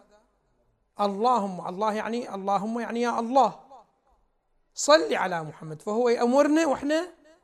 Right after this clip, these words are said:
نأمره بأنه: "أنت صلي على محمد وآل محمد". يقول هذا خطأ. إيه.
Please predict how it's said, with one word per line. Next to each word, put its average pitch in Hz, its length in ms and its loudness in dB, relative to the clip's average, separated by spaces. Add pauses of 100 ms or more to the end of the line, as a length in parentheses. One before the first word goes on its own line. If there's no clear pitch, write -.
(120)
نأمره 202 560 -6 (300)
بأنه: 214 320 -6
"أنت 240 140 -8
صلي 151 300 -10
على 139 280 -20
محمد 143 440 -20
وآل 139 280 -20
محمد". - 260 -20 (360)
يقول 185 200 -10
هذا 185 160 -12
خطأ. 185 320 -20 (2750)
إيه. 151 200 -16